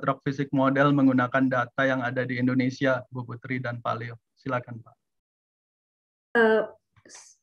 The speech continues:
Speaker 2: saya sih maunya begitu, tapi makanya Mas Adi deh yang, yang lebih bisa menjawab, Mas Adi, rencananya ke depannya gimana? <laughs> Karena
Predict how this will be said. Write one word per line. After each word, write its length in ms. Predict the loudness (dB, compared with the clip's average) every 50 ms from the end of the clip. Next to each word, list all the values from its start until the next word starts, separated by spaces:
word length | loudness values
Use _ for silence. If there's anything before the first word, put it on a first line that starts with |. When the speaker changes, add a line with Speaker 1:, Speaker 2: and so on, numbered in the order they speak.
| -20
Speaker 2:
saya 320 | -12 -6 -2 0 2 0 0
sih 400 | 0 -2 -2 -2 -2 -4 -10 _ _ -4 0
maunya 320 | 2 4 4 6 4 4
begitu, 720 | 4 4 2 2 0 -2 -4 -2 0 2 2 2 2 -4 -10 -10
tapi 400 | -10 -10 -6 -2 0 0 0 -2 -4 -4
makanya 320 | -4 0 0 2 4 4
Mas 160 | 6 4 4 4
Adi 240 | 4 4 4 6
deh 240 | 6 8 8 6 6
yang, 80 | 4 2
yang 160 | 0 0 0
lebih 560 | 0 0 0 0 0 -2 -2 -4 -4 -6 -10
bisa 240 | _ 0 2 2 4
menjawab, 320 | 6 6 6 6 4 4
Mas 160 | 0 0 0 0
Adi, 320 | 0 0 0 -2 -4 -4
rencananya 560 | -4 -4 -2 0 0 0 2 2 2 0 0
ke 80 | 0 0
depannya 360 | 0 0 -2 -2 0 0 0 0
gimana? 440 | 2 2 4 4 4 6 8 8 8 8 6 4 4 6 6 6 4
<laughs> 360 | 4 4 2 2 2 0 2
Karena 240 | 4 6 6 6